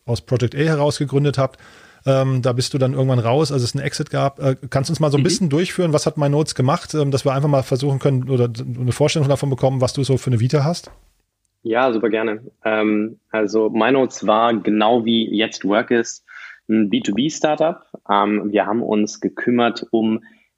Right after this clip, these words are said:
Speaker 2: äh, sogenanntes Retail Analytics. Ähm, das war mal eine ganze Weile sogar ein ziemlich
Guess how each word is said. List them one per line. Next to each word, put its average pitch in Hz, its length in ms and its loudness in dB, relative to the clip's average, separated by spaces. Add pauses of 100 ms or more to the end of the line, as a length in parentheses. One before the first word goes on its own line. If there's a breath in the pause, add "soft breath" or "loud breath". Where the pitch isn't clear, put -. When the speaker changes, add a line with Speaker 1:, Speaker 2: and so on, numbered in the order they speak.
(100)
Speaker 2:
äh, 104 200 2
sogenanntes 107 480 0
Retail 120 380 0
Analytics. 110 800 -2 (160)
Ähm, 101 480 -2
das 101 360 -4
war 104 180 0
mal 123 180 0
eine 110 160 0
ganze 104 420 -2
Weile 110 320 2
sogar 107 300 2
ein 104 100 -2
ziemlich - 380 -2